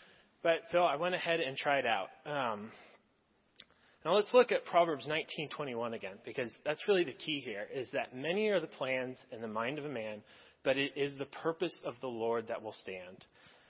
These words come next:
I, again, I was not the type of guy <laughs> that they wanted on that team. Um, as a part of the tryout process, I had to go up to the Heritage Hall football office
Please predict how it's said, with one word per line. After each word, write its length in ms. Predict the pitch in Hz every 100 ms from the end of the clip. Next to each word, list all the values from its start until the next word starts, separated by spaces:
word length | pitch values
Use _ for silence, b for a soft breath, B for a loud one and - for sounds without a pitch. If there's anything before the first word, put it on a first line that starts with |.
| b b b b b b _ _ _ B B B
I, 140 | - 185
again, 360 | 175 160 123 110
I 120 | 175
was 100 | 226
not 260 | 165 180 190
the 80 | 196
type 260 | - 202 170
of 100 | 135
guy 380 | 135 151 190 147 -
<laughs> 160 | -
that 160 | 135 139
they 140 | 139 151
wanted 460 | 131 127 147 135
on 260 | 110 123 120
that 260 | 113 110
team. 360 | - 127 110 92 107 -
Um, 440 | 135 120 107 98 104 - b b b b _
as 160 | 147 147
a 60 | 151
part 240 | - 165
of 100 | 165
the 260 | 139 123 123 -
tryout 360 | - 147 147
process, 420 | - 143 147 160 147
I 80 | 143
had 120 | 147
to 80 | 139
go 120 | 143
up 140 | 151 -
to 80 | 143
the 80 | 113
Heritage 380 | - 147 147
Hall 220 | 139 139 135
football 360 | 165 165 170 175
office 420 | 175 175 185